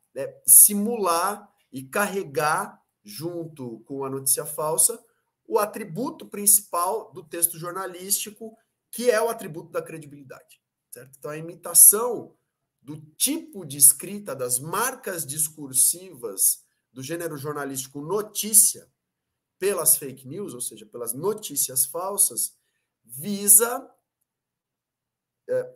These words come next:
fazer com que os leitores mantenham a expectativa de que o que eles vão encontrar ali é verdade, né? Então, essa é a expectativa básica de quando a gente lê uma notícia, mas existem outras.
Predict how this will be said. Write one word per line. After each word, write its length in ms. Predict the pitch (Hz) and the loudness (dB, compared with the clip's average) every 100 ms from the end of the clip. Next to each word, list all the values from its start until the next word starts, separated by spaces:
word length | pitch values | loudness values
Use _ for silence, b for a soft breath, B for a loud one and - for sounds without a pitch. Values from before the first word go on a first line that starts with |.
| - | -4
fazer 460 | 202 196 - 196 226 | 0 4 6 6 2
com 240 | 226 214 | -6 -10
que 100 | 208 | -8
os 140 | 196 | -6
leitores 480 | 180 185 180 190 190 | -4 -6 -6 -8 -6
mantenham 760 | 190 233 262 - 247 302 349 247 | -4 -4 -4 -4 -4 -2 -6 -4
a 80 | |
expectativa 800 | 196 - 185 170 - 156 156 185 196 | 2 0 0 -14 -12 -12 -12 -12 -12
de 120 | 190 | -14
que 100 | - | -16
o 40 | |
que 80 | - | -10
eles 120 | 180 | -8
vão 140 | 156 170 | -6 -6
encontrar 440 | 170 175 165 165 | -10 -12 -6 -4
ali 380 | 160 143 156 160 _ _ - | -4 -6 -10 -14 _ _ -14
é 100 | 139 | -8
verdade, 520 | 151 160 107 - _ _ _ _ _ _ _ _ - | -8 -8 -14 -16 _ _ _ _ _ _ _ _ -20
né? 160 | 127 _ _ _ _ | -20 _ _ _ _
Então, 220 | 151 180 | -16 -12
essa 220 | 196 202 233 | 0 2 4
é 20 | |
a 20 | |
expectativa 580 | 226 - 220 220 214 233 | 2 0 -6 -8 -8 -8
básica 400 | 202 214 214 214 | -2 -2 -2 -6
de 120 | 202 | -8
quando 180 | - 208 | -6 -4
a 60 | |
gente 240 | 202 202 202 | -6 -8 -4
lê 40 | |
uma 160 | 202 214 | -2 -2
notícia, 380 | 240 247 214 135 | -4 -2 2 2
mas 180 | 135 | 0
existem 360 | 147 156 - 269 | -2 2 2 6
outras. 580 | 254 208 160 - - | 2 2 -4 -4 -4